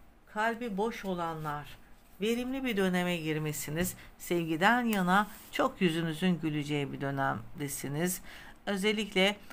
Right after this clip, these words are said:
ayın, e, böyle, nasıl diyeyim, on birine, on ikisine dikkat edin. Çok fırsatlar gelebilir. Yeni bir insanla tanışabilirsiniz.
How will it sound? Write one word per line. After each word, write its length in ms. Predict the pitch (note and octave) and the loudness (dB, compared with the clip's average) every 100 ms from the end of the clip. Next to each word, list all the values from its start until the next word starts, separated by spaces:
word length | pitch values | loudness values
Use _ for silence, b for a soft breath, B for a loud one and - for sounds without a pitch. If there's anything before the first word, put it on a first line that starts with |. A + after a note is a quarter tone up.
| B - | B 0
ayın, 340 | G3 G3 G3 - - - - - - | 2 2 -2 -6 -16 -20 -20 -20 -10
e, 140 | F#3 F3+ | -8 -4
böyle, 360 | F#3+ F#3 G3 G3 - B B B B B - | -2 0 0 -4 -10 B B B B B -10
nasıl 320 | G#3+ F#3+ G3+ | -8 -6 -2
diyeyim, 220 | F3+ G3 F#3+ | 0 -2 -2
on 280 | F#3+ G#3 G3 | -2 0 2
birine, 400 | G3+ F#3 F3+ F#3 | 2 4 4 4
on 160 | - G3+ | 2 0
ikisine 640 | G3 - F#3 - F#3 F3+ | 0 -4 -4 4 4 6
dikkat 380 | F3 - G3 F#3+ | 2 2 2 2
edin. 360 | D#3 F3+ G3 - | 2 2 0 -4
Çok 280 | - - G3+ G3+ - - | -8 -2 -2 -4 -18 -20
fırsatlar 720 | - G3 F#3 F3+ E3+ - E3 | -8 -6 -2 -2 0 4 4
gelebilir. 680 | E3 F3+ D#3+ E3 D#3+ F3+ F#3 | 2 -2 -2 -2 -2 -2 -2
Yeni 300 | F3 E3+ F3+ | -2 0 0
bir 100 | D#3+ | 0
insanla 680 | - D#3+ - D3 D3 D#3 F#3 - B B B - | -4 -4 0 0 2 4 4 2 B B B -2
tanışabilirsiniz. 2000 | E3+ D#3 D3 - C#3+ C#3 C3+ D3+ D#3 F#3 G3 G3 F#3+ - D3 C#3+ C#3 C#3+ C#3 - - | -2 0 -4 -2 0 0 -2 -2 2 2 2 0 -4 -4 -2 -2 -2 -2 -4 -8 -12